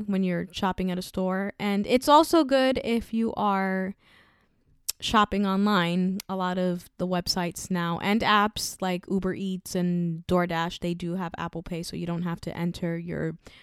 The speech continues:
card information all the time, which can be a pain in the neck. So, and I think it's the best thing to use. And if you have any questions, you can email us at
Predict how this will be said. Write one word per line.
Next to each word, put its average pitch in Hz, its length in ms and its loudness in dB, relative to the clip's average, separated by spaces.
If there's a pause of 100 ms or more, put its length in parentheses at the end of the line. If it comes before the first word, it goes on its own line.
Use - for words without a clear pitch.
(220)
card 185 280 0
information 185 600 -2
all 185 140 0
the 185 100 -2
time, 208 380 6
which - 340 2
can 202 160 2
be 190 120 0
a 180 40 -4
pain 175 220 -4
in 170 100 -2
the 165 80 -2
neck. 165 300 -4
So, 160 400 -4 (880)
and 165 640 0 (1600)
I 185 120 2
think 185 220 0
it's - 160 -8
the 175 80 -4
best 156 460 -4 (120)
thing 160 200 -4
to - 160 -12
use. 165 400 -6
And 185 200 -2
if 190 120 -6
you 226 100 0
have 294 180 4
any 349 140 2
questions, 269 600 2
you 226 120 2
can 214 300 -2
email 196 300 0
us 190 440 -6
at 175 320 -8